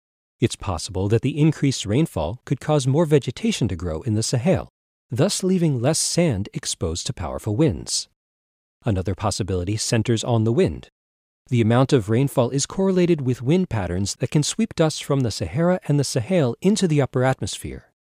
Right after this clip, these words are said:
which is basically a superhighway to the Amazon.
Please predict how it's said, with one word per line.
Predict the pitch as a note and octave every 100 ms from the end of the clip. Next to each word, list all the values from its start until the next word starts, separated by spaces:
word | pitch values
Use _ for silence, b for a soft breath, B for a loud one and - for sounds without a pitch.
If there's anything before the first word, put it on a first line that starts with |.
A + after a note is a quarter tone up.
| _ _ -
which | B2
is | G#2
basically | - D#3+ A#2 A2+ G2
a | F#2+
superhighway | - - - F2+ D#2+ F#3 G#2+ C#2+
to | - G#2+
the | A#2+
Amazon. | E3+ G#2 D2+ A#1